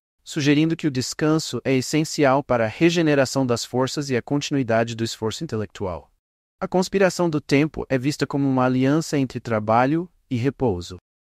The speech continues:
cada um contribuindo para o sucesso do outro. Guiton menciona que o descanso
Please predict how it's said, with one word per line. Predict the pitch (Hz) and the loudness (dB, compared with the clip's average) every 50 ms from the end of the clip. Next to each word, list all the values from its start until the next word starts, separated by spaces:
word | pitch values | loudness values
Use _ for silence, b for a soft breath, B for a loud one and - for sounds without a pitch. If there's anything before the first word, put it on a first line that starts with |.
| _ - | _ 0
cada | - 180 185 208 185 156 | 2 2 6 6 6 6
um | 151 160 180 190 | 6 4 2 0
contribuindo | - - 110 120 - - 147 135 135 131 131 135 147 143 143 - | 0 0 -2 -2 0 -2 -2 0 2 2 4 4 4 2 0 0
para | - 127 127 123 | 0 0 0 0
o | 113 | -4
sucesso | - - 113 - - - 143 143 135 - - | -6 -8 -8 -6 0 2 2 2 2 0 -6
do | 131 127 127 | -4 -2 -2
outro. | 117 101 95 90 - - - 85 _ _ _ _ _ _ _ _ _ _ _ _ _ - | 0 0 -2 -2 -6 -10 -16 -16 _ _ _ _ _ _ _ _ _ _ _ _ _ -4
Guiton | 139 175 - - 214 202 | -4 -2 0 2 2 4
menciona | 180 147 131 117 - - 147 147 170 175 131 95 - | 4 4 2 2 0 0 2 2 4 4 2 0 -2
que | - - 131 | -6 -6 -6
o | 123 | 0
descanso | 123 123 - - - - 143 147 180 196 - - 107 95 | 0 0 -2 -2 -4 0 2 2 2 0 -2 -6 -8 -8